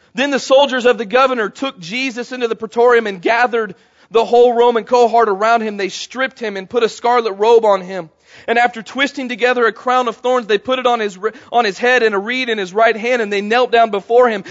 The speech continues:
and they mocked him, saying, 'Hail, King of the Jews!' They spat on him, and they took the reed and began to beat him on the head.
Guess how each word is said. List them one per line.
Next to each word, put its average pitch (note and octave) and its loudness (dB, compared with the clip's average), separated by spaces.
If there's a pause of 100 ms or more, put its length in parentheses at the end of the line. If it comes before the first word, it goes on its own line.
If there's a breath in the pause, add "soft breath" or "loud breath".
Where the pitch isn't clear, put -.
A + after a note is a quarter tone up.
(160 loud breath)
and B3 2
they A3+ 4
mocked A#3 2
him, A3+ -2
saying, A3+ 0
'Hail, B3+ 4
King C4+ -4
of B3 -2
the A3 -8
Jews!' A#3 -6 (200 loud breath)
They A#3 2
spat C#4+ 0
on A3+ 2
him, G#3 -2 (160 loud breath)
and B3+ 4
they A3+ -2
took D4 -2
the B3+ -6
reed C4+ 0
and B3+ -4
began A#3+ -2
to G3+ 0
beat C4 -2
him A#3 -2
on G#3+ 4
the G#3 -6
head. B3 0